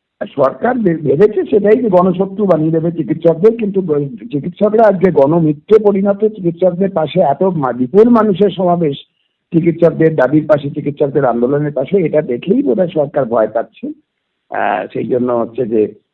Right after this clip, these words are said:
আহ, এইসব কথাগুলো বলছেন, কিন্তু তাতে লাভ হবে না। ক্রমশ আমাদের আন্দোলনের পাশে,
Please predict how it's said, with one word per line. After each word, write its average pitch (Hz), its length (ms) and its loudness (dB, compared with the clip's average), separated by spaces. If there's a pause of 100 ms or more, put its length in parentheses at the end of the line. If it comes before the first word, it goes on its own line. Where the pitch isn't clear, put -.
(140)
আহ, 101 100 -6
এইসব 120 420 -4
কথাগুলো 110 420 -2
বলছেন, 98 460 -4 (380)
কিন্তু 143 260 0
তাতে 196 220 2
লাভ 131 320 2
হবে 95 160 -6
না। 95 100 -8
ক্রমশ 143 680 -2
আমাদের 190 680 2
আন্দোলনের 151 500 0
পাশে, 180 360 -2